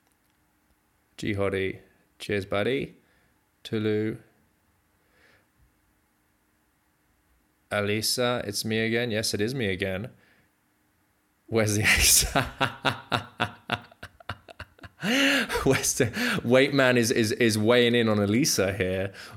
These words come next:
asking, "Where's the accent from?" <laughs> Brilliant, brilliant. I'm Elati. <laughs> I, I did just wave at you, Elisa, no?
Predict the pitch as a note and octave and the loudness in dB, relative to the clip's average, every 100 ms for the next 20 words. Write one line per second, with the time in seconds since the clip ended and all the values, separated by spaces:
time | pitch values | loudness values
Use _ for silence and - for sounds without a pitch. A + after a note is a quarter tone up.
0 | - - G#2+ A2+ - A2+ A2+ A2+ A2+ A#2 | -18 -4 0 2 2 2 4 4 4 0
1 | G#2 G2+ G#2 - G#2 - - G2+ G2 F#2+ | 0 0 0 0 0 0 0 0 0 -4
2 | G2 - - - C5+ B4+ D3+ - - D3 | -8 -14 -18 -4 0 2 2 0 -4 -6
3 | - - - - - A2+ - - - - | -6 -8 -8 -8 -12 -12 -12 -20 -20 -20
4 | - _ _ - - F3+ G3+ G3 E3 C#3+ | -20 _ _ -20 -8 -6 -4 -6 -6 -8
5 | - G2 A2 A2 G#2+ G2+ G2 F#2 - G2+ | -8 -2 2 4 4 2 0 -6 -8 -2
6 | G2+ G2 G2 F#2 F#2 - _ _ G#2 G#2 | 0 2 0 -2 -6 -14 _ _ -4 -2
7 | G2+ G2+ G2 G2 G2 - F#2+ F#2+ F#2+ - | 0 0 0 -2 -4 -4 -2 -2 -6 -14
8 | _ _ _ _ _ _ _ - - - | _ _ _ _ _ _ _ -12 -10 -8
9 | - - - _ - - _ - - - | -12 -12 -20 _ -20 -20 _ -20 -20 -20
10 | - A#2 A#2+ - _ _ _ - B2 C#3+ | -18 -16 -18 -20 _ _ _ -6 0 0
11 | D#3+ F3+ D#3 - G2+ F#2+ F#2+ F#2+ G2 G2 | 0 0 -2 0 0 0 -2 -2 -4 -4
12 | G2+ E3 | -6 -6